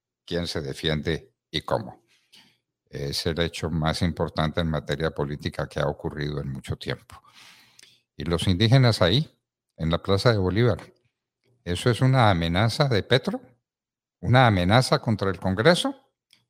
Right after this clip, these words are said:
Si no me aprueban las reformas, ¿entran los indígenas al Congreso con garrote en mano para, eh, romperle la crisma a todos los congresistas? ¿Eso qué es?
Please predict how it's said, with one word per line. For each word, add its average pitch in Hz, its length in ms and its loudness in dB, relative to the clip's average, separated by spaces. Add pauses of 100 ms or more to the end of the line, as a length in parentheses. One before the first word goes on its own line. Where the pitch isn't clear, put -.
(140)
Si - 200 -4
no 101 180 2
me 139 120 4
aprueban 135 540 2
las 104 140 2
reformas, 123 760 0 (240)
¿entran 156 520 2
los 113 220 -4
indígenas 139 800 -2
al 107 180 -10
Congreso 117 640 0
con 107 200 -2
garrote 117 580 2
en 123 100 2
mano 151 460 6 (760)
para, 101 680 0 (500)
eh, 98 300 0
romperle 120 720 4
la 135 180 2
crisma 147 640 2 (360)
a 117 180 -2
todos 151 280 4
los 139 160 -4
congresistas? 127 880 -4 (1300)
¿Eso 131 260 2
qué 151 220 4
es? - 300 -4